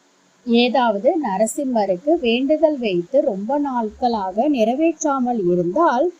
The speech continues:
அதையும் நிறைவேற்றி விடுங்கள்.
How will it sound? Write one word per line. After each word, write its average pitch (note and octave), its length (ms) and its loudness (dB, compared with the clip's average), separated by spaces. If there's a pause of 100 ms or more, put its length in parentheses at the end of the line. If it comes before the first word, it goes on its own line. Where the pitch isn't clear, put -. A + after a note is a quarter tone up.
(340)
அதையும் D4+ 520 2
நிறைவேற்றி B3 680 0
விடுங்கள். G3 760 0